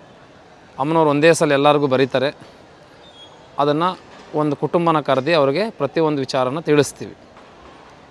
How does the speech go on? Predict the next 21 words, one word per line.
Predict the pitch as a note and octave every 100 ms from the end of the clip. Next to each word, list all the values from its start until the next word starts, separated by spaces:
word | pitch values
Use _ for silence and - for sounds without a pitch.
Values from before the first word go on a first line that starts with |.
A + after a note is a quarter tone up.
| -
ಇದು | D#3 F3+
ಈ | D#3
ಕ್ಷೇತ್ರದ | - E3+ D#3+ D#3+ D3+ D#3+ D#3
ಒಂದು | A#2 C#3+ D3+
ಕಡೆ | D#3+ D3+
ವಿಶೇಷ | C3+ D#3 C#3+
ಆದ್ರೆ, | C#3 A#2 A#2 C#3+ - - - - - - - - - - C#3
ಮತ್ತೊಂದು | D3 G3+ G3
ಕಡೆ | F#3 F3+ D#3+ D3+ - - - - - - - - - - B2
ದೇವರ | D#3+ F#3+ F#3
ಪ್ರಾರ್ಥನೆಯಿಂದನೂ | - C#3 D3+ F#3+ G#3+ G#3 G3 F#3 F3
ಸುಧಾ | - D3 C#3 C#3+ - - - C3+
ಭಾಳಷ್ಟು | C3 D3 D#3 - E3+
ಜನರ | C#3+ C#3 C3+ D#3+ - - - - - - - - -
ಸಂಕಷ್ಟಗಳು, | - C3+ D3+ F#3 - F3 D3 C#3 D#3
ಮನೋವಾಂಛಿತವಾದ | C#3 D#3 E3 D#3+ D#3 D3 D#3 C#3+ C#3
ಧರ್ಮಾರ್ಥದ | B2 C3 D3+ D#3 D3+ C3+
ಫಲಗಳು | - C#3 D#3+ D#3
ಸುಧಾ | C#3 C3 C#3+ C3 - - - - - - - -
ಫಲಿಸ್ತಾ | D3 D3+ - B2+
ಇದೆ. | G#2 -